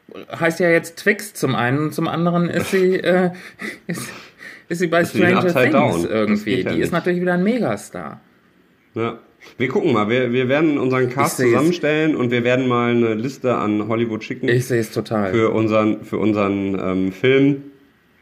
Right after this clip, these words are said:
Speaker 2: äh, nachdem die deutsche Adaption mit Jürgen Vogel und Moritz Bleibtreu sehr erfolgreich an den Kinokassen war.
Speaker 1: Ja.
Speaker 2: Ähm, also großer Blockbuster zweitausendfünfundzwanzig, nehmt euch mal nichts vor
Speaker 1: Ja.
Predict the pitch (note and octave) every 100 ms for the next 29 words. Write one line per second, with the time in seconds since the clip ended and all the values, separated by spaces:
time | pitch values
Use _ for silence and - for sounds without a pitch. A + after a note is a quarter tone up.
0 | _ G2 G2 F#2+ G2+ G2+ A2 A2 G2+ G2+
1 | G#2+ - G2+ G2 - G2+ G2+ G2+ F#2+ G2+
2 | G2+ G#2 - G#2 G2+ F#2+ F#2+ - F2+ F2+
3 | - - F2+ F#2 F#2 - F2 - F2 F2+
4 | - - - F#2+ F#2 A#2+ D#3+ C#3 A#2+ B2
5 | A#2 A#2 A2+ - G#2+ G#2 A2+ G2+ F2+ -
6 | D#2+ D#2+ A2+ - - - - - - -
7 | _ G#2 G2+ G2 G2 G#2 G2+ G2+ C3+ C#3+
8 | A#2+ B2 - B2 B2 A2 - A2+ B2 A#2
9 | A2+ A2+ A2+ - G2 A#2 A#2 A#2 A2 C3+
10 | A#2 A#2+ C#3+ - - A2 A#2 C3 - -
11 | A#2 B2 C3+ -